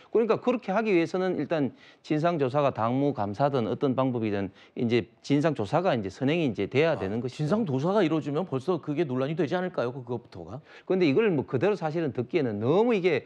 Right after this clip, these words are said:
Speaker 2: 그래요?
Speaker 1: 언론이라든지 많이 나온
Speaker 2: 음.
Speaker 1: 것 같습니다.
Speaker 2: 알겠습니다. 요것도 또 어떻게 해결이 돼야 될지. 어쨌든 국민의힘 입장에서는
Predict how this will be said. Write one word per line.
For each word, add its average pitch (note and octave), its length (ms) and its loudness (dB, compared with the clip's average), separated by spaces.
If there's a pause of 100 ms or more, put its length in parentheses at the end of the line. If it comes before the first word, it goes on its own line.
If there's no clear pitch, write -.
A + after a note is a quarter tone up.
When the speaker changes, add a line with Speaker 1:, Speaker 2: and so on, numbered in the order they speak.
(160)
Speaker 2:
그래요? C#3+ 200 4
Speaker 1:
언론이라든지 B2+ 480 2
많이 G#2 240 0
나온 G2 200 -4
Speaker 2:
음. A2+ 60 -6
Speaker 1:
것 A2 80 -6
같습니다. - 320 -14 (440)
Speaker 2:
알겠습니다. A2+ 760 0 (100)
요것도 B2 460 2
또 A#3 220 2
어떻게 G#3+ 320 0
해결이 F#3+ 360 0
돼야 D3 160 0
될지. B2 280 -2
어쨌든 G#3+ 500 2 (200)
국민의힘 A#3 440 2
입장에서는 F3+ 800 0